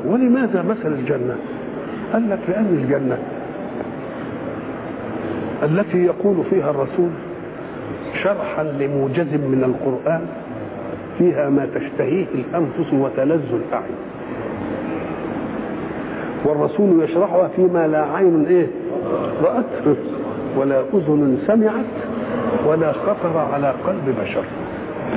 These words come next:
نمسك النص المفسر الأخراني دي: "فيها ما لا عين رأت". شوف الترقي: "ولا أذن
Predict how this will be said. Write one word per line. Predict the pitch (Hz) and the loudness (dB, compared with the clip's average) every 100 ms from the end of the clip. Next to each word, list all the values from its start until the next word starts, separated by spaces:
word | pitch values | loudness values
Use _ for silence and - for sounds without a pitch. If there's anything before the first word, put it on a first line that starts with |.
| - - - - 208 - 226 | 0 0 -2 -2 0 4 6
نمسك | 320 220 - | 6 6 4
النص | 214 233 - | 6 6 6
المفسر | 185 175 233 220 - 151 | 4 6 6 4 6 4
الأخراني | 151 - - 143 127 | 4 2 4 4 4
دي: | 117 - - - - - - | 2 0 -4 -6 -6 -6 2
"فيها | 202 202 196 | 4 6 6
ما | 180 208 | 6 4
لا | 196 180 | 6 6
عين | 151 160 208 208 202 196 165 | 4 6 6 6 6 6 6
رأت". | 156 127 - - - - - - - - - - - - - - - - - - - - - - - - - - | 4 2 0 -2 -6 -6 -8 -8 -8 -8 -8 -8 -8 -8 -6 -6 -6 -8 -8 -8 -8 -6 -6 -6 -4 -4 0 2
شوف | 233 | 2
الترقي: | 202 - 185 226 - 180 | 0 2 4 4 4 6
"ولا | 175 196 175 | 6 6 4
أذن | - 220 160 165 | 4 2 2 0